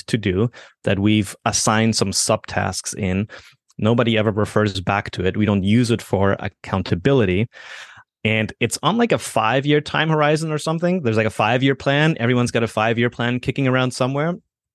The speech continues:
And, like, that doesn't strike a lot of urgency. And it's just like, well, we still have four years to do all the things we said we wanted to do. And by the way, in five years from now, who knows if the people who created it will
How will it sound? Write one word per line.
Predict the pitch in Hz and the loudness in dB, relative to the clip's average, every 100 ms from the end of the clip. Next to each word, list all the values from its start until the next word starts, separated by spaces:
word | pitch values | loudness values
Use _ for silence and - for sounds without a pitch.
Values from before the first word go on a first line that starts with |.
| - | -6
And, | 113 117 | 0 2
like, | 113 110 - | 2 0 -4
that | 110 139 156 - | -2 0 -2 0
doesn't | 147 143 139 135 | 0 2 0 0
strike | - - 113 110 | -2 0 0 0
a | |
lot | 110 107 | 0 0
of | 104 | 0
urgency. | 107 104 101 - 98 98 | 0 0 -2 -2 -2 0
And | 101 | 0
it's | 101 - | 0 0
just | 117 113 | -2 0
like, | 107 | 0
well, | 135 123 | 2 2
we | 127 | 0
still | - 156 139 | 0 0 2
have | 120 | 0
four | - - 139 131 | -4 0 4 4
years | 113 117 95 92 - | 4 2 2 -2 -6
to | - | -4
do | 101 101 | -2 0
all | 98 | 0
the | 95 | -2
things | 107 98 95 | -4 -4 -6
we | 98 | -6
said | - 95 | -6 -4
we | 92 | -4
wanted | 92 92 87 | -4 -4 -6
to | 95 | -2
do. | 101 87 - - - | 0 0 -4 -20 -6
And | 147 | -2
by | - | 2
the | 180 | 4
way, | 170 120 90 _ _ - | 4 2 -4 _ _ -4
in | 120 | -2
five | 117 135 120 | 0 0 2
years | 131 143 | 0 0
from | 147 | 0
now, | 147 170 185 - _ _ | 0 -2 -4 -14 _ _
who | 254 240 | -4 -2
knows | 240 254 226 139 123 | 0 2 4 2 0
if | 139 | 0
the | 143 127 | 0 0
people | 147 151 | 0 2
who | 131 | 0
created | - 156 196 160 | 0 0 2 4
it | 170 160 | 2 2
will | 165 | 0